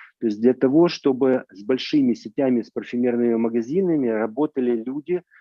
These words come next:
которые прошли специальное обучение, и они могут презентовать, а, парфюм на высоком уровне. А, скажу, что сети, большие парфюмерные магазины,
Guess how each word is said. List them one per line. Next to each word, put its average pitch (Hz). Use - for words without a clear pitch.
которые 143
прошли 139
специальное 117
обучение, 139
и 107
они 135
могут 131
презентовать, 117
а, 110
парфюм 143
на 131
высоком 127
уровне. 87
А, 98
скажу, 123
что -
сети, 156
большие 131
парфюмерные 123
магазины, 123